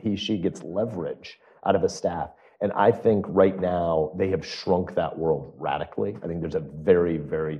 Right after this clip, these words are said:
tiny number of people, I think it's single digits,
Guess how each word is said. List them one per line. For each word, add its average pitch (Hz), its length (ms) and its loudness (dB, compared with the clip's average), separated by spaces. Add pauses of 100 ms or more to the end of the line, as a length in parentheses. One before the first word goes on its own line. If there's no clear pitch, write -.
tiny 80 300 -6
number 82 320 0
of 78 100 -6
people, 90 300 0
I 80 80 -2
think 76 160 -10
it's - 160 -14
single 80 240 -2
digits, 80 540 -2